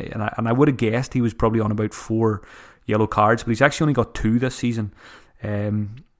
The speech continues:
so again, that, that makes me feel a little bit better about him. Um, and I'm, I'm, I, do you know what? I am warming to him. You know, I've, I've went the first couple of weeks of the season saying, "There's no chance I'm gonna go near this guy," but it's, it's the fixtures that are swaying me.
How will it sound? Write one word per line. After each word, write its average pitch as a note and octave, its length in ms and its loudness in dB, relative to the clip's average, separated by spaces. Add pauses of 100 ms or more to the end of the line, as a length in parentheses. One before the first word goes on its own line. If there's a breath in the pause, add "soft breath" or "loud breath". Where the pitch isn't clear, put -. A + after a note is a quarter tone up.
(160)
so A2+ 140 -2
again, A#2 220 2
that, A#2+ 280 0
that A#2 180 6
makes B2 220 0
me A2+ 60 0
feel A2 200 -2
a G#2+ 40 0
little A2 260 2
bit C#3 180 0
better B2+ 220 4
about B2+ 240 4
him. B2 220 -2 (220)
Um, G#2 540 -6
and A2 120 -4
I'm, A2 260 -2
I'm, A#2 200 -4 (160)
I, A2+ 60 -4
do - 120 -14
you C#3 80 -2
know C#3+ 60 2
what? B2 160 8
I B2+ 120 8
am D#3 120 6
warming B2 360 6
to D3 160 2
him. B2 180 -2 (680 loud breath)
You A#2+ 100 -6
know, A2+ 60 2
I've, A2 180 2
I've A2+ 140 -4
went C3 200 4
the B2 80 -2
first - 320 2
couple A2+ 220 -2
of A2 40 2
weeks A2+ 220 -2
of A2+ 40 2
the G#2 60 0
season A2 300 -2
saying, G#2+ 480 0
"There's G2+ 140 -4
no A#2 100 2
chance A2 260 0
I'm G#2+ 60 -8
gonna A2 160 0
go A2 160 2
near A2 220 4
this C3 180 2
guy," A#2+ 220 4
but A2+ 160 2
it's, - 260 -10
it's - 140 -10
the D3 40 -6
fixtures - 460 0
that C3 160 4
are G#2 60 0
swaying A2 420 -2
me. B2 160 0